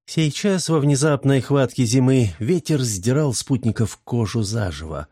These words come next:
Вечно зеленые изгороди молчали, опустив ветви под тяжестью снежного савана. Вдали виднелся местный проток под названием Солент, отвод Ла-Манша,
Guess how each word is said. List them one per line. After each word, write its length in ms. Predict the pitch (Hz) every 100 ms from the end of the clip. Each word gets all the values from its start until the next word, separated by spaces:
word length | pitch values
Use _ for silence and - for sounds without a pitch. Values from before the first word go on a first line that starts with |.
| _ _ _
Вечно 380 | 85 95 - 98
зеленые 480 | 82 98 101 95 101
изгороди 640 | - 107 92 92 95 87 101
молчали, 600 | 104 101 165 151 139 - -
опустив 560 | 120 135 117 - 156 -
ветви 520 | 113 139 139 117 123
под 220 | 123 117
тяжестью 560 | 135 117 110 - 120 110
снежного 580 | - 113 107 110 120
савана. 500 | 123 104 82 73 - - _ _ _ _ _
Вдали 460 | 113 117 123 151 180
виднелся 520 | 160 131 160 143 143
местный 440 | 143 139 - 131
проток 460 | 131 143 139 160 -
под 140 | 101 90
названием 680 | 98 95 117 113 113 110
Солент, 760 | 98 - 143 113 82 - - - _
отвод 460 | - 87 90 92 -
Ла-Манша, 680 | 98 98 87 80 - 92